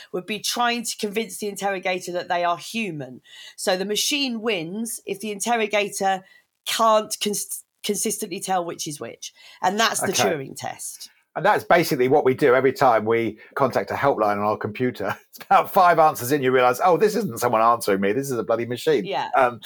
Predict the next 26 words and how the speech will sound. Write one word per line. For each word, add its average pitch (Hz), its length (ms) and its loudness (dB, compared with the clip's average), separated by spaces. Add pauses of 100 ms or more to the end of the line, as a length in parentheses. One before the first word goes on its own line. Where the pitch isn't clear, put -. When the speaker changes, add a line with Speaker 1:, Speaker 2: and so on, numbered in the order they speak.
(120)
Speaker 2:
<laughs> - 140 -10
so 190 240 2 (580)
this 247 140 2
changes 208 380 2
the - 80 -4
question 139 480 2
from 104 240 -2
"Can 147 260 2
machines 123 440 0
think?" 90 420 0 (140)
to 135 260 4
"Can 160 320 4
machines 143 440 0
behave 123 440 2
in 104 80 0
a 98 60 -2
way 87 440 -4 (600)
that 131 180 4
is 127 220 -2
indistinguishable 120 1120 -4
from 127 160 -4
the 127 80 0
way 127 440 0 (220)
a 110 80 -2
thinker 139 460 -4 (100)
acts?" - 600 -4